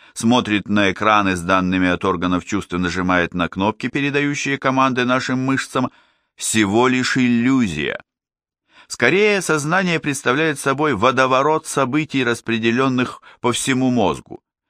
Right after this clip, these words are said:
Эти события конкурируют за внимание, и когда одному из них удается перекричать все остальные,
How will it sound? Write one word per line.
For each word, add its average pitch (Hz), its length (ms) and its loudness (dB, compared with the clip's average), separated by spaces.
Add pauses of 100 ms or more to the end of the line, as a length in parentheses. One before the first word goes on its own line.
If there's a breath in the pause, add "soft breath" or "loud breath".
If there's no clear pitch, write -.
(220 loud breath)
Эти 92 260 2
события 113 560 0
конкурируют 107 800 0
за 90 140 -2
внимание, 82 720 -2 (300 soft breath)
и 101 80 -4
когда 120 320 2
одному 135 380 0
из 127 140 -4
них 135 200 -4
удается 113 500 -2
перекричать 104 760 -2
все 98 200 0
остальные, 127 760 -2